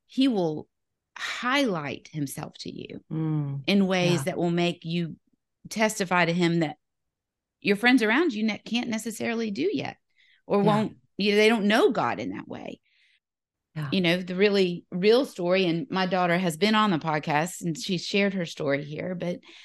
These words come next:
Speaker 1: she has walked through hor-, horrible anxiety and depression,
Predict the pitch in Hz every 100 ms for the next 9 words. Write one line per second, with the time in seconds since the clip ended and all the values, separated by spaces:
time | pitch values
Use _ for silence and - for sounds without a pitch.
0 | - - 254 262 185 196 196 - _ _
1 | _ - 190 185 180 180 175 _ _ _
2 | _ - - 226 247 269 247 226 - 156
3 | 196 294 320 208 185 180 175 165 _ _
4 | _ _ _ _ - 185 175 180 190 196
5 | 175 170 170 165 - -